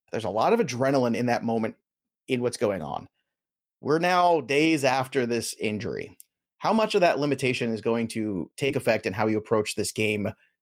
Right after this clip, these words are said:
and the wagering in it? Because these two teams are very close. It is a road game for the Cincinnati Bengals, but they proved last year they are road warriors in that sense. No spot really intimidates them, and they have so much confidence going into Kansas City.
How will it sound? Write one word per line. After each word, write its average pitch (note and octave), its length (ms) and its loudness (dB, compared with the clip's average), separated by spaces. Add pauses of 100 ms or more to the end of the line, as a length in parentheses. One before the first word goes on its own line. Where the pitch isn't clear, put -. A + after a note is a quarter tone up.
(140)
and A#2 320 0
the A#2 100 0
wagering A2 440 0
in A#2+ 140 -4
it? G2+ 100 -2
Because G#2+ 240 -4
these A2+ 140 -2
two C3+ 120 -2
teams D3+ 300 0
are C3+ 200 2
very C#3+ 220 4
close. C#3 560 0 (340)
It - 140 -4
is C3+ 220 2
a D3 80 2
road C#3+ 300 2
game C#3 280 2
for C3 80 -4
the B2 80 -4
Cincinnati C3 440 0
Bengals, C3 380 0
but G2+ 120 -6
they A2+ 120 0
proved A#2 260 -2
last B2 280 0
year C3 100 2
they G#2+ 120 0
are B2 120 4
road A#2+ 280 2
warriors A#2+ 440 2
in A#2+ 60 -2
that A#2 180 0
sense. A#2+ 360 -2
No B2+ 240 2
spot C#3+ 360 0 (280)
really D#3 280 4
intimidates B2+ 520 0
them, B2+ 180 2
and G#2+ 80 -2
they C#3+ 80 2
have E3+ 160 0
so - 340 0
much F3+ 220 2
confidence C3+ 440 0
going A2+ 280 0
into A2+ 160 0
Kansas A2+ 340 -6
City. A2+ 300 -2